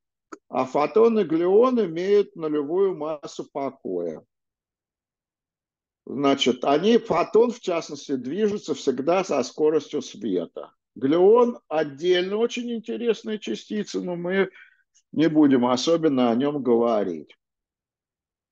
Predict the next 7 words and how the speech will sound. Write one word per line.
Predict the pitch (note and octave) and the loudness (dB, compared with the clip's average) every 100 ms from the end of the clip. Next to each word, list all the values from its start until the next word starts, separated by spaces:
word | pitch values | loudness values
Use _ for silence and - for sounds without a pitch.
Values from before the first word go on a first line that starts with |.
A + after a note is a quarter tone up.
| _ _ _ _ _ _ _ _ _ _ | _ _ _ _ _ _ _ _ _ _
Фотон | - F#3 F#3 C4 A#3+ | -4 0 2 2 2
определяет, | G#3+ - F3 E3+ F3+ G3+ A#3 A3+ F#3 | -2 -4 -4 -2 -2 0 0 -2 -4
исследование | E3+ - F3 G#3 G#3 F#3+ F3 E3+ D#3 | -10 -10 -2 0 0 -4 -8 -10 -12
фотона, | - D#3+ D3+ A3 A#3+ A#3+ G#3 F#3+ _ _ _ _ _ _ _ _ | -6 -6 0 2 2 0 -4 -8 _ _ _ _ _ _ _ _
ну | D#3+ F3+ C3+ | -8 -2 0
и | A#2+ C3+ A#2+ A#2 - _ | 0 2 2 -2 -8 _
радиоизлучение, | C3 D#3+ G#3+ F#3+ G3 F3+ C#3 E3 F3 - F3+ F3+ E3+ D3+ C#3+ B2+ A2+ G#2+ | -4 0 2 2 2 2 -2 -6 -6 -4 -4 -2 -4 -6 -4 -2 -2 -2